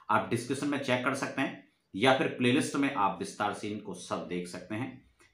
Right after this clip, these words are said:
कैसे आपके लिए आपका पार्टनर लकी है या अनलकी है, आप इसको भी देख सकते हैं। कुछ खास लक्षण जो पुरुषों के अंदर विकृत होते हैं, या कुछ ऐसे लक्षण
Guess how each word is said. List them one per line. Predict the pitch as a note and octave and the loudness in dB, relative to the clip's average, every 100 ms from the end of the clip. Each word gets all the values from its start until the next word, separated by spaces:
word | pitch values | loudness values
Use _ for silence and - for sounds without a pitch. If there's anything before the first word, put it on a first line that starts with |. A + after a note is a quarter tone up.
| _ D#3+ | _ 4
कैसे | D#3+ F3+ F#3 | 6 6 4
आपके | - G#2 - G2+ | 4 0 0 -2
लिए | |
आपका | F2 - F2 | -2 -4 -6
पार्टनर | E2 - E2+ - F#2+ | -8 -2 -2 -2 -6
लकी | F2 F2 - E2+ - | -4 -6 -8 -12 -4
है | G2 A2 | 0 0
या | G2+ | 0
अनलकी | F#2+ F2+ F2+ - | -4 -4 -6 -8
है, | A#2 - | -10 -8
आप | F2 | -10
इसको | F2 - | -10 -16
भी | - | -16
देख | - - | -16 -18
सकते | - - - | -20 -20 -20
हैं। | - _ _ _ - | -20 _ _ _ -2
कुछ | E3 - | -2 4
खास | E3+ D#3+ D#3+ | 6 8 6
लक्षण | - E3 F#3 - | 0 -2 -6 -4
जो | A2 | -2
पुरुषों | G2+ A2+ B2 C3+ | 0 0 -2 -2
के | C3+ | -2
अंदर | C#3 C3+ | -2 0
विकृत | G#2+ G#2+ C3+ C3 | -2 0 0 0
होते | A2+ C3+ | -2 -4
हैं, | F3+ - _ - | -8 -14 _ -6
या | F#2+ F#2 | -2 -2
कुछ | C3+ - - | -2 -4 -2
ऐसे | B2 B2 | -2 0
लक्षण | C3+ - C#3 | 0 0 -4